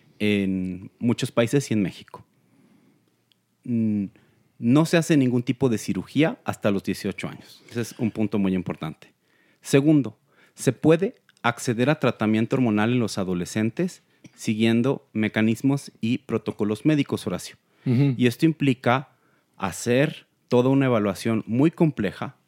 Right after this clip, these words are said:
Speaker 1: dar seguimiento que puede llevar años, tratar a las familias y una vez que tengamos un entendimiento muy claro sobre la salud mental de el joven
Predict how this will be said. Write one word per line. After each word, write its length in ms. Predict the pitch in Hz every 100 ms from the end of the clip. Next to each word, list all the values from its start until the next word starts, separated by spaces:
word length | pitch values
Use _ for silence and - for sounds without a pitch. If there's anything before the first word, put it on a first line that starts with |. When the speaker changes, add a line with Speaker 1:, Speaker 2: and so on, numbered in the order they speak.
| _
Speaker 1:
dar 280 | 101 123 160
seguimiento 720 | - 156 120 113 110 - 120
que 100 | 110
puede 260 | - 107 104
llevar 340 | 101 98 - -
años, 520 | 107 156 165 165 - _ _ -
tratar 380 | 113 - 135
a 40 | 165
las 200 | 131 -
familias 640 | 104 113 131 165 190 - _ -
y 140 | 131
una 180 | 185 202
vez 180 | 160 -
que 100 | 156
tengamos 540 | 113 110 110 107 -
un 140 | 120 127
entendimiento 720 | 139 113 104 101 107 107 107
muy 280 | 104 110 110
claro 580 | _ 110 104 110 110 90 _ _ _ _ _ _ _ _ _
sobre 260 | - 101 95
la 100 | 95
salud 260 | 104 104
mental 440 | 120 117 113 104 - _ _ _ _ _ _ -
de 540 | 98 117 123 120 - _
el 140 | 107 92
joven 400 | - 101 175